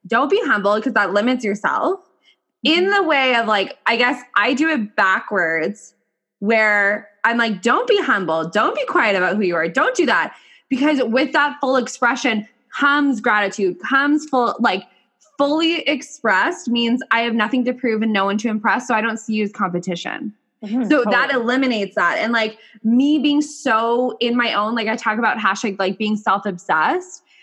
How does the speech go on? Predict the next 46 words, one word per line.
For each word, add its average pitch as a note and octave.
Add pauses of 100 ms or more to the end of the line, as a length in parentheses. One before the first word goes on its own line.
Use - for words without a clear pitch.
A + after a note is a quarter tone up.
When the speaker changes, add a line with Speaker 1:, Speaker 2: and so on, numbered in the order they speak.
(140)
Speaker 1:
meaning B3 (200)
if B3+ (100)
I B3+
just, C#4+
like, B3+
focus A#3+
on C4+
my A3+
own A3
stuff, -
if G3+
I'm A3
just, C4
like, A3
so A#3+
in A#3
my G#3+
own G#3
world F#3+ (320)
to C#4
the A3+
point B3+
where -
I G#3
see B3+
all A3+
this G3
beauty, F#3+ (160)
therefore A#3+
that'll G#3+
spill G#3+
over G#3+
and G#3
I'll F#3+
see G#3
that F#3+
in F#3
other E3+
people. B3
Like, F#3+
it's A3+
a B3+
very A3+
reverse A3
engineered G3
way. G3+